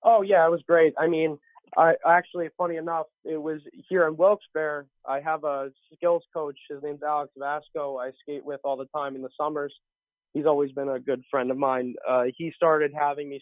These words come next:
skate with him. I think the rinks here opened in Ju-, or June, or early June at the time. So at, before that, I was obviously playing roller hockey in my, in my, um, driveway and shooting pucks and doing all the dry land stuff and working out.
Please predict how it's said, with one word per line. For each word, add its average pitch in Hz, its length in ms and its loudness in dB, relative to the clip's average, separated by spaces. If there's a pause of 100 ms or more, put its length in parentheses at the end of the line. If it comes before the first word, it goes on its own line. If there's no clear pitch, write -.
skate 143 240 -4
with 143 180 -10
him. 135 320 -10
I 143 40 -8
think 160 240 -6
the 156 60 -4
rinks 156 320 -4 (100)
here 147 240 0
opened 147 400 0
in 139 260 -6
Ju-, 127 240 -8 (100)
or 120 220 -6 (160)
June, 196 320 2 (260)
or 143 120 0
early 165 240 2
June 170 200 -4
at 185 100 -6
the 185 80 -8
time. 202 340 -2 (640)
So 175 160 6
at, 185 260 0
before 220 380 -2
that, 190 180 2
I 175 60 2
was 170 160 -2
obviously 165 420 -4
playing 156 220 -6
roller 151 260 -8
hockey 151 340 -6
in 151 60 -10
my, 147 80 -10 (180)
in 143 80 -8
my, 143 280 -4
um, 135 380 -4 (420)
driveway 147 720 -2
and 135 120 -12 (120)
shooting 151 280 -6
pucks 143 340 -6
and 139 120 -12
doing 143 200 -6
all 143 120 -6
the 135 80 -12 (100)
dry 127 140 -4
land 131 320 -6
stuff 139 240 -2 (240)
and 131 140 -6
working 127 320 -4
out. 135 220 -2